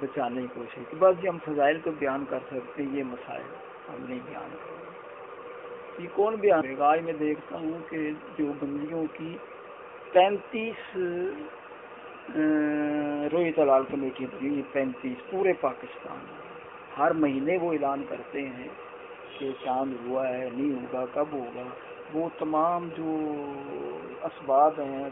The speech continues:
سائنسی وغیرہ، ان کو بھی لیتے ہیں، لیکن سلسلہ وہ اپنے اصول و شریع کے مطابق ہی کرتے ہیں۔ اور ہم ہیں کہ ہم ٹوٹے ہوئے ایک پتے کی طرح اب آ کے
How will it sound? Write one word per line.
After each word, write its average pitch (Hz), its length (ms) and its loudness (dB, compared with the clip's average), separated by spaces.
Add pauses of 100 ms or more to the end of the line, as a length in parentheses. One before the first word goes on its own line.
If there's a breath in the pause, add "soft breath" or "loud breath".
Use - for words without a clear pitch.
(100)
سائنسی 135 400 -4
وغیرہ، 135 280 -2
ان 190 200 -2
کو 254 80 -4
بھی 214 180 -4
لیتے 151 280 -2
ہیں، 180 80 -6
لیکن 175 200 -6
سلسلہ 165 360 -4 (120)
وہ 165 120 -2 (160)
اپنے 170 480 -4 (260)
اصول 156 360 -2
و 160 80 0
شریع 175 280 2
کے 151 160 -2
مطابق 131 520 0
ہی 135 100 -4
کرتے - 320 -8
ہیں۔ - 240 -10 (680 loud breath)
اور 151 60 -2
ہم 151 280 2
ہیں 160 360 4
کہ 160 80 -2
ہم 143 200 -2 (100)
ٹوٹے 160 340 0
ہوئے 139 400 2
ایک 139 160 -2 (140)
پتے 160 360 2
کی 151 200 0
طرح 135 200 2 (1160)
اب 135 160 0
آ 131 180 8
کے 135 340 0